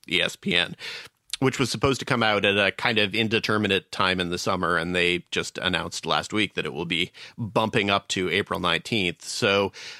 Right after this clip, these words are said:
I am both a little bit cautious and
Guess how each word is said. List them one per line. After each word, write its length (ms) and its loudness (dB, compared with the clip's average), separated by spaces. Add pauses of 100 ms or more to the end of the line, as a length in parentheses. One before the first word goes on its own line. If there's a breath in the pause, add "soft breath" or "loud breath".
(140 loud breath)
I 100 2
am 180 4
both 320 2 (380 loud breath)
a 60 2
little 280 2
bit 240 0 (120)
cautious 500 2
and 200 0